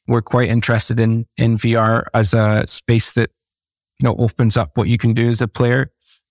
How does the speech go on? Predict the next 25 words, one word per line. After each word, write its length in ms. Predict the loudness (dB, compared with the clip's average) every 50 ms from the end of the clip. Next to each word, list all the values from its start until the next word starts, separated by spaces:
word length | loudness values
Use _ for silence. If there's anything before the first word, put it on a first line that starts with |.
| _ _ -2
especially 460 | -2 -2 0 0 0 0 0 0 0
when 100 | 0 0
it 80 | 0
comes 200 | 0 0 0 0 0
to 60 | 0
investigation, 800 | 0 0 0 -2 -2 -4 -2 0 0 0 0 0 0 -2 -2 -2 -6 _ -20 -20 -18 _ 0
and 140 | 0 2 2
our 80 | 2
idea 320 | 0 0 0 0 0 0 0
is 120 | 0 -2
that 120 | -4 -2 0
you're 160 | 0 0 2
with 260 | 2 0 -2 -2 -6 -14 _ _ _ _ _ _
a 180 | 0 0 0 0
co-op 340 | 0 0 0 0 0 -2
partner 540 | -6 -4 -2 -2 0 0 0 -2 -2 -4 -6 -6
at 60 | -4
the 40 | -4
time, 220 | 0 0 0 0
which 140 | 0 0 0
I 60 | -2
think 220 | 0 0 0 0 0
is 120 | 0 0
also 240 | 0 0 0 -2 -2
quite, 260 | -2 0 -2 -2 -2